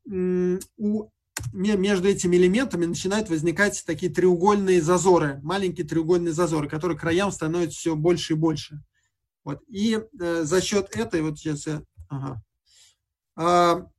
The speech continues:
за, за счёт этого вот расклёшивания, это к-, или как веер, представьте, когда мы разворачиваем веер, да, он вот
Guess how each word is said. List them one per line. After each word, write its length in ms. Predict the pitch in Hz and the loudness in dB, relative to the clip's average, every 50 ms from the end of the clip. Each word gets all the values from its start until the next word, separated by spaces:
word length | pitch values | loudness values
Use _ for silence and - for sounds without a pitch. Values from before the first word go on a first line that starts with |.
| _ _ 294 254 | _ _ -18 -12
за, 320 | 202 185 165 143 170 185 | -8 -8 -4 -2 -2 0
за 160 | 156 156 190 | 2 2 2
счёт 260 | 185 - - 214 190 208 | 2 2 0 0 0 2
этого 360 | 220 214 214 196 165 170 170 | 2 2 2 2 2 4 2
вот 160 | 160 156 175 | 2 0 0
расклёшивания, 1080 | 170 170 180 175 - - - 208 247 277 254 - - 220 180 175 170 170 160 156 151 | 2 2 2 2 2 2 2 4 4 4 2 2 0 0 2 2 4 2 2 2 2
это 260 | 160 180 202 208 - | 0 -2 -2 -2 -2
к-, 60 | 185 202 | -2 0
или 160 | 196 196 185 | 0 0 2
как 240 | - 190 180 185 190 | 0 0 -2 0 -2
веер, 560 | 180 151 165 190 240 262 254 233 180 156 151 | -2 0 2 2 4 4 4 4 2 2 0
представьте, 420 | - 170 160 - 185 165 151 - | -2 -6 -2 0 0 0 0 -2
когда 200 | - 160 156 160 | -4 -2 -2 0
мы 100 | 156 156 | 0 -2
разворачиваем 580 | 147 147 143 165 170 214 233 220 - 175 160 156 | -2 0 0 2 2 2 0 0 -2 -2 -2 0
веер, 440 | 147 160 175 165 147 143 - 107 110 | 0 2 4 4 4 2 -2 -6 -8
да, 220 | 147 147 175 185 | -8 -8 -6 -6
он 280 | 156 156 165 160 156 - | -6 -6 -6 -8 -10 -12
вот 300 | - - 147 147 147 - | -14 -12 -12 -12 -12 -14